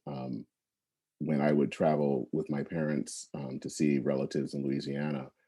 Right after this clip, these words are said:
probably the last ninety miles was a two-lane highway.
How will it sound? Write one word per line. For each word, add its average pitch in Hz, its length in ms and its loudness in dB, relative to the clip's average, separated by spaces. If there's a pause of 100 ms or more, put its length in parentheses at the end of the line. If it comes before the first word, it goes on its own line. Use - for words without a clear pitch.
(380)
probably 78 180 2
the 71 80 2
last 71 320 0
ninety 71 280 -2
miles 69 500 -6
was 69 160 -8
a 58 180 -4
two-lane 65 380 -4
highway. 69 440 -6